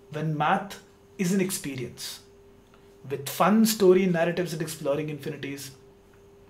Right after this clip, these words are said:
we have been sparking math curiosity and making every child out there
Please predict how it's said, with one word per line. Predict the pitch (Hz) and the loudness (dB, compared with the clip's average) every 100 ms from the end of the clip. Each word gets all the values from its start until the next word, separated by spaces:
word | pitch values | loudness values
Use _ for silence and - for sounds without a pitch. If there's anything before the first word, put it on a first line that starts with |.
| 131 | -6
we | 131 269 | 0 4
have | 262 220 | 6 4
been | 175 214 | 2 -2
sparking | - - 165 190 175 | 0 0 0 0 -2
math | 143 147 - | -2 -6 -6
curiosity | 143 135 123 127 156 220 - - - - - | -8 -6 -4 -4 -6 -6 -8 -18 -20 -20 -10
and | - 180 | 0 2
making | 190 233 254 269 - - | 4 2 0 -6 -6 0
every | 214 240 294 302 | 2 2 2 2
child | - 214 220 185 | 2 2 2 2
out | 185 165 | 2 2
there | 151 139 | 0 0